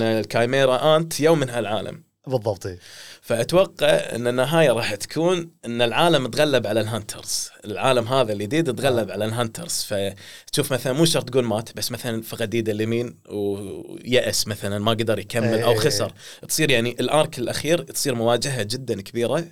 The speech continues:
Speaker 1: جدًا تخرع، وكلنا مندمجين فيها. وآخر شيء شنو يصير؟ الأبطال هم اللي يخسرون.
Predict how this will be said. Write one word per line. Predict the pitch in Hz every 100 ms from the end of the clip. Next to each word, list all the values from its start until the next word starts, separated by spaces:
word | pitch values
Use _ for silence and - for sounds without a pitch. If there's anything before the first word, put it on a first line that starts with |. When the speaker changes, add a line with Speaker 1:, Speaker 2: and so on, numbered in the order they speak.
| -
Speaker 1:
جدًا | - 123 104
تخرع، | - - 104 - 175 -
وكلنا | - - 131 120 110
مندمجين | 104 110 113 113
فيها. | 135 139 180 208 - - -
وآخر | - 123 139
شيء | -
شنو | - 147
يصير؟ | - 165 165 _ _ _ _ - -
الأبطال | 113 123 - 135
هم | 113
اللي | 95
يخسرون. | - 87 90 95